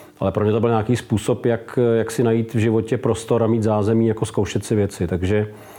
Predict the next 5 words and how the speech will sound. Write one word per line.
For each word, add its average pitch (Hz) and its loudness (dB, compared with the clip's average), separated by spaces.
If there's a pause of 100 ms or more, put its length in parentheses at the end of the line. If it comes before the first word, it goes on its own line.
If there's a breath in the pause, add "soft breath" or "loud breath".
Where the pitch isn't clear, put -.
(880 loud breath)
eh, - -2
jako 90 -4
ta 107 0
katedra 107 0
produkce 110 -2